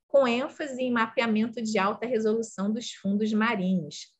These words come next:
Ao longo desses quase onze anos embarcados em navios de pesquisa hidroceanográfica e pola-,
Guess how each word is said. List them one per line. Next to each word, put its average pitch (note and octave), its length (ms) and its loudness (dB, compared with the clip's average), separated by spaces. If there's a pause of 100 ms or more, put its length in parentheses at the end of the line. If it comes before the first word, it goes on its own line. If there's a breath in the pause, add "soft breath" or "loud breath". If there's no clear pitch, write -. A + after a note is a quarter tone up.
(300)
Ao G3+ 120 8
longo A#3+ 260 4
desses A3 440 0
quase G3+ 360 0
onze A#3+ 400 -2
anos A3+ 600 0
embarcados F#3 680 0
em F#3 80 0
navios F#3 460 -2
de F#3+ 200 -6
pesquisa F#3 560 -4
hidroceanográfica F3 960 -6
e E3+ 140 -10
pola-, F#3 260 -2